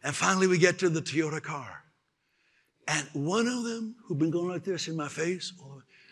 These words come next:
he goes, he, he, he sabers up a big one, and he spits me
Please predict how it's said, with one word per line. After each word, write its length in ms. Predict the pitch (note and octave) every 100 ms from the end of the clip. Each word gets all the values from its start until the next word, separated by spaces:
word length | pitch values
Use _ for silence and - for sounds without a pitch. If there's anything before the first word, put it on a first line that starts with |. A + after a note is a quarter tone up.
| - -
he 100 | D#3
goes, 320 | D#3+ E3 C3+ - - - - - - - - - - - - - - - - - - - - - - - - - - -
he, 140 | D#3+
he, 240 | E3 D3+
he 280 | - - A#2+
sabers 520 | - - F3 D#3+ D#3+
up 180 | F3 C#3+
a 60 | C#3
big 300 | A#2 E3+ C#3+
one, 280 | D#3 F3 E3+ - _ - _ -
and 120 | D3
he 80 | C#3
spits 720 | - - - - A3+ - -
me 200 | A2+